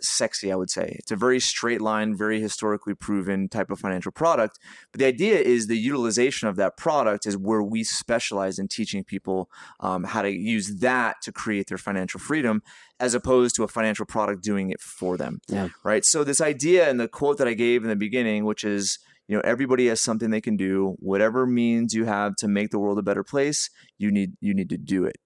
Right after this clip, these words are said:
Speaker 1: And you're gonna get compensated for that. So that's where we bring in this idea of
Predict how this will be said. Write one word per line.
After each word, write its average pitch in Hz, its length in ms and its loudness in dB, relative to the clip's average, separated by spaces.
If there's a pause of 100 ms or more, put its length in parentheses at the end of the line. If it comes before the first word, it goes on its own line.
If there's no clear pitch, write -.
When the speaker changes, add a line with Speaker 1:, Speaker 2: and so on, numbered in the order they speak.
(420)
Speaker 1:
And 107 160 2
you're 113 100 2
gonna 117 160 0
get 104 160 -2
compensated 92 640 -4
for 87 180 -4
that. 76 240 -4
So - 160 0
that's 170 320 2
where 170 80 2
we 135 100 2
bring 131 280 2
in 123 100 2
this 113 160 0
idea 113 400 2
of 104 360 2